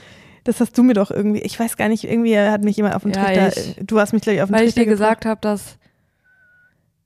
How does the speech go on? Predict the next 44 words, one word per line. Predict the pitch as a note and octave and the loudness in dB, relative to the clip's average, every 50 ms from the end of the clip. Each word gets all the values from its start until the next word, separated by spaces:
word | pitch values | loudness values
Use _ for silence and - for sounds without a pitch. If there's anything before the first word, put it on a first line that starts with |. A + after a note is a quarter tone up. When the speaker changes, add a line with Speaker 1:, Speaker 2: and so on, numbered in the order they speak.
| _ _ | _ _
Speaker 2:
nee, | - F#3 F3+ | -4 -2 -2
jetzt | F3 F3 - | -2 -2 -2
müssen | F#3 F#3 F3+ | -4 -4 -4
wir | F3+ F3 | -2 -4
nicht | F3 F3+ F#3 | -4 -4 -4
über | F#3 F3 E3+ | -4 -4 -4
den | E3+ | -4
Stuhl | - - E3+ E3+ E3 D#3+ | -4 -4 -4 -4 -4 -4
sp-, | D#3+ - - - - | -8 -12 -16 -20 -16
sprechen, | - - - F3+ D#3+ D#3+ E3 - | -14 -12 -8 -8 -8 -8 -6 -4
aber | G3+ G#3 G#3 G#3 G3+ - F#3+ | -2 0 2 2 2 0 0
macht | F#3+ G#3 G#3+ - | -2 -2 -2 -4
was | A3 F#3+ | -6 -4
Schönes | - G3+ F#3+ F#3 F3+ | -2 -2 -2 -2 -2
mit | F3+ F#3 | -6 -8
dem | F3+ | -10
Stuhl. | - - - - - F#3+ - | -10 -10 -10 -10 -8 -2 0
Speaker 1:
<laughs> | D4 - - - - - - - - - - - - - - - - - C4 | 0 0 0 -4 -6 -6 -8 -8 -10 -10 -20 -20 -20 -18 -16 -16 -14 -10 -4
Aber | - B3+ B3+ A3+ C3 | 0 0 2 0 0
es | - - A#3+ A#3 - _ - | -4 -6 -10 -14 -16 _ -4
war | A#3 C4 B3+ C#4 | 0 2 2 2
auf | C4 | 0
jeden | C4+ D4 C#4+ | 0 -2 -2
Fall | - - C4 A#3+ A#3+ A3+ | -2 0 2 2 2 2
ein | A3 A3 | 0 -2
Thema | G#3+ A#3+ C4+ D4+ D#4+ | 0 0 0 0 0
für | - - | -2 -4
mich, | D#4 D#4+ D#4 - | -6 -4 -2 -2
hab | A#3 | -4
ich | G#3+ - | -4 -4
mal | G#3+ - | -4 -4
ausprobiert. | - A3 - - B3+ B3 C#4 C#4 - - - - - - | -6 -6 -6 -4 -2 0 0 -2 -2 -6 -20 -20 -16 -8
Und | - A3+ | -4 -4
ich | A3+ - | -4 -4
muss | B3+ C4 C4 - | -4 -6 -6 -6
wirklich | B3 A#3 - A3 - | -8 -8 -10 -10 -8
sagen, | - G#3+ A3+ A#3+ B3+ C4+ C#4+ C#4+ _ _ _ _ _ _ _ _ - | -4 -2 -2 -2 -2 -4 -6 -8 _ _ _ _ _ _ _ _ -10
das | A#3+ A3 - | -8 -6 -6
ist | - - - | -6 -6 -2
geil. | G#3+ G3+ G3+ F#3+ F#3 F3 F3+ F3 - _ _ _ _ _ - G#3+ | 0 0 2 2 2 0 -2 -4 -8 _ _ _ _ _ -4 -2
Mir | G#3+ A#3+ A#3 | -2 0 2
macht, | A#3+ B3 A#3+ - - | 0 0 -2 -4 -12
ich, | - - A#3 G#3+ A3+ | -10 -6 -6 -4 -4
ich, | - A#3 | -4 -6